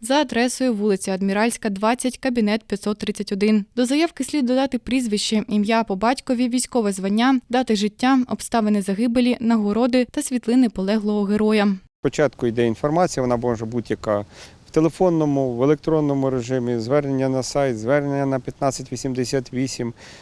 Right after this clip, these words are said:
Speaker 2: звернення в, в наш, е, центр, е, ветеранської політики на Кобера, в, е, звернення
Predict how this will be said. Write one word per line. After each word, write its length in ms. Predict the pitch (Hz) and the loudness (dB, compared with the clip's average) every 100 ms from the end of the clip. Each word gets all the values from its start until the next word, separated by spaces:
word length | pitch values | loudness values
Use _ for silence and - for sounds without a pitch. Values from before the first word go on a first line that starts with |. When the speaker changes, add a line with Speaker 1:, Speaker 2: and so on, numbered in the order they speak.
| - | -8
Speaker 2:
звернення 840 | 123 107 113 135 147 143 143 143 135 | -4 -2 0 2 2 2 2 2 0
в, 340 | 120 123 123 | 0 -2 -2
в 40 | 120 | -2
наш, 460 | 135 123 - - | -2 -2 -6 -8
е, 380 | 123 120 117 117 | -2 0 0 -2
центр, 540 | 107 139 131 - 123 113 - - - - - | -2 -2 0 0 -2 -2 -10 -20 -20 -14 -4
е, 140 | 117 | -2
ветеранської 580 | 113 113 135 123 - 127 | 0 0 0 0 -2 -6
політики 720 | - 123 123 - 117 120 117 | -2 -2 -2 -4 -6 -2 -2
на 420 | 110 117 117 113 107 | 0 0 0 -2 -2
Кобера, 580 | 156 143 131 123 117 113 123 113 | 0 2 2 2 0 -6 -10 -8
в, 80 | 113 | -2
е, 1400 | 117 117 117 113 117 117 113 113 110 107 110 110 110 110 | 0 0 0 -2 -2 -4 -4 -6 -6 -8 -8 -10 -10 -10
звернення 640 | 110 143 139 139 139 135 | -2 0 2 2 2 0